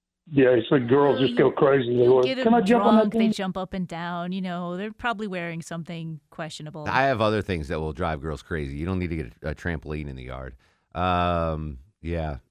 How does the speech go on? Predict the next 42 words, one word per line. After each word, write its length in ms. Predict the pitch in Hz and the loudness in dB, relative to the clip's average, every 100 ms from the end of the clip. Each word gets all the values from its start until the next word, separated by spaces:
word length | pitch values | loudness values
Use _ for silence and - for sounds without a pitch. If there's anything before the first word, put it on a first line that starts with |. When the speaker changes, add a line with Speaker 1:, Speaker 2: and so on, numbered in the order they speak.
| - | -4
Speaker 3:
Russ, 320 | 123 170 - | 0 0 2
what's 220 | 180 208 | -2 2
your 100 | 196 | 2
happiness 500 | 127 147 147 110 85 | 4 2 2 -2 -2
number? 260 | 98 85 71 | -2 -2 -2
How 100 | 131 | -2
much 160 | 151 135 | -2 -2
money 180 | 139 | -2
a 80 | 127 | 0
year 160 | 117 113 | 0 0
do 60 | 107 | -2
you 80 | |
make 240 | 104 95 - | 0 -2 -4
to, 200 | 80 90 | -8 -8
to, 200 | - 98 - - | -8 -10 -10 -8
to 80 | |
make 220 | 101 101 104 | -4 -4 -2
you 140 | 92 | -4
happy? 380 | 78 82 - 55 - | 0 0 -2 -14 -2
Speaker 1:
I 80 | 226 | 4
mean, 280 | 247 240 226 226 | 4 4 0 0
I, 180 | 240 226 208 | 2 2 2
you 160 | 233 | 4
know, 420 | 226 220 208 196 - | 6 6 6 4 4
um, 440 | 180 180 165 151 - - _ _ _ _ - | 4 4 2 0 -6 -20 _ _ _ _ 0
I, 160 | 185 - - - - - | 0 0 -4 -8 -4 0
I've 120 | 220 | 4
been 120 | 226 | 6
a 80 | 147 - | 4 4
salesman 520 | 180 175 180 156 160 - | 6 6 6 4 2 4
for 100 | 151 | 4
a 40 | |
long 340 | 139 151 151 139 | 6 6 4 2
time. 320 | 160 165 - - - _ | 2 2 0 -8 -20 _
I'm 160 | 277 269 | 6 8
used 260 | 240 - | 6 4
to 60 | 175 147 | 0 2
making 320 | 175 185 160 | 4 6 6
a 80 | 135 - | 4 4
thousand 420 | 127 131 127 120 | 2 4 4 4
a 60 | 117 | 6
week. 320 | 113 123 | 6 6